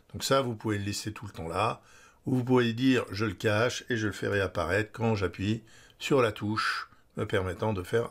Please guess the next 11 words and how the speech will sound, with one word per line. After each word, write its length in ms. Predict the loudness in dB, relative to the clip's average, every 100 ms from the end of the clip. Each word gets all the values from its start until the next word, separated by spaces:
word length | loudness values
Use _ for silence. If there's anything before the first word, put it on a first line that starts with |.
| -2
apparaître 560 | -2 0 2 2 -2 -6
le 100 | -6
speed 280 | -6 -8 -6
menu. 280 | -6 -8 -14 -20 _ _ -12 -12 _ _ _
Voilà 600 | -6 2 2 4 0 -2 -2
à 120 | -6
quoi 220 | -2 -2
sert 400 | -2 0 0 2
le 120 | -2
speed 320 | -6 -6 -4
menu. 580 | 0 0 2 0 2 0